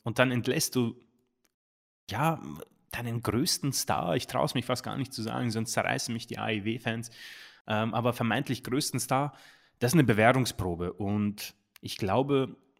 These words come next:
wenn man eines, äh, gelernt hat, ist, ähm, wenn irgendwie etwas so Krasses pass-, geschieht, ähm, man hat zumindest mal Publicity und, äh,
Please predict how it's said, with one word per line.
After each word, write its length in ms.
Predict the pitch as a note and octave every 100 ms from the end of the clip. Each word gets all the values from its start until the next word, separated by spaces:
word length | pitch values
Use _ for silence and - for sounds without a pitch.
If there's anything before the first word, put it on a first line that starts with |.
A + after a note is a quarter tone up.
| _ _ _
wenn 180 | A#2 A#2+
man 140 | C3
eines, 500 | G#2+ B2 D#3+ - -
äh, 300 | C3+ D#3 E3
gelernt 460 | C#3 C3+ B2 E3 D#3+
hat, 180 | D3+ -
ist, 400 | C3+ C#3 - -
ähm, 440 | A#2 B2+ B2 B2+ - _ _ _ _ _
wenn 200 | A2+ B2+
irgendwie 680 | C3+ C#3 C#3 B2+ C3 B2+ -
etwas 400 | B2+ A#2 A#2+ -
so 80 | B2+
Krasses 500 | - A#2 - C3+ - _ _ _ _
pass-, 260 | B2+ -
geschieht, 560 | B2 A2 - C#3+ F3+ - - - - _ _ -
ähm, 340 | B2+ C3+ C3+ - - _
man 300 | - C#3 C#3
hat 160 | D#3+ -
zumindest 420 | D3+ C#3+ D#3 D3
mal 140 | C3+
Publicity 880 | B2+ B2+ A2+ C3 C3+ A#2 - G2+ F#2+
und, 500 | G#2 G2+ G#2 G#2 -
äh, 280 | G2+ G2